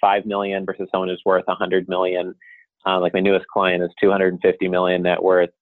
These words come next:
uh, is that a lot of them got to where they've gotten. Their success has been based on their ability to focus on how they add strategic value to the world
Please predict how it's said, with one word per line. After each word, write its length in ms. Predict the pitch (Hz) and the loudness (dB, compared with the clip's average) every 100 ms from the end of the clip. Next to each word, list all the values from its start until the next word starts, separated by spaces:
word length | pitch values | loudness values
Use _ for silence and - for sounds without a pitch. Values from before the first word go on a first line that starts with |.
| - - _ _ 95 | -20 -20 _ _ 0
uh, 320 | 92 92 92 90 - | 2 4 4 0 -6
is 140 | 104 101 | -10 0
that 260 | 101 95 95 - | 2 2 -2 -4
a 80 | 101 | 0
lot 300 | 98 110 131 | 2 2 0
of 100 | 107 | -4
them 320 | 101 95 95 - | -6 -8 -8 -2
got 220 | 101 104 - | 0 0 -4
to 80 | 107 | -4
where 460 | 98 98 95 92 90 | 0 0 0 -2 -4
they've 180 | 95 90 | -4 -2
gotten. 460 | - 90 85 87 87 - | 0 0 0 -6 -14 -10
Their 140 | 101 98 | -6 -6
success 540 | - - - 95 90 - | -8 -6 0 2 0 -4
has 120 | 87 | -8
been 260 | 92 90 87 | -8 -8 -4
based 280 | 98 98 98 - - | 0 2 2 -2 -4
on 480 | 92 90 87 87 - - _ _ | -2 -2 -2 -6 -10 -20 _ _
their 560 | - 95 92 92 90 90 - | -2 2 4 4 4 2 -4
ability 400 | 90 98 101 92 | 0 4 4 2
to 100 | 87 | 0
focus 360 | - 95 - 92 - | 0 0 0 -2 -4
on 100 | 87 | -6
how 180 | 98 92 | -2 2
they 140 | 90 | 2
add 240 | 82 87 85 | 2 0 -2
strategic 460 | 92 - 87 82 | -12 -12 -12 -6
value 300 | 90 85 85 | -2 0 0
to 120 | 85 | -4
the 100 | 90 | -4
world 420 | 87 92 104 123 | 0 2 2 0